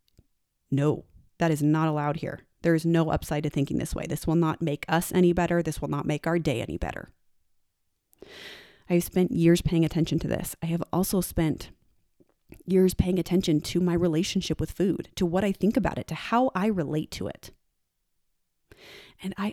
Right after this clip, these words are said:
also have spent years lifting weights, lifting heavy weights, and really pushing my body beyond what I thought it was capable of. And my strength physically has ebbed and flowed,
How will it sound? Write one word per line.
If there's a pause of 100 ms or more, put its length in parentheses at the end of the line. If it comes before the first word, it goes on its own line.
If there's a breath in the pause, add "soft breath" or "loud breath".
also
have
spent
years (640)
lifting
weights,
lifting
heavy
weights, (920)
and
really
pushing
my
body
beyond (720 loud breath)
what
I
thought
it
was
capable
of. (960)
And
my
strength (320 soft breath)
physically
has
ebbed
and
flowed,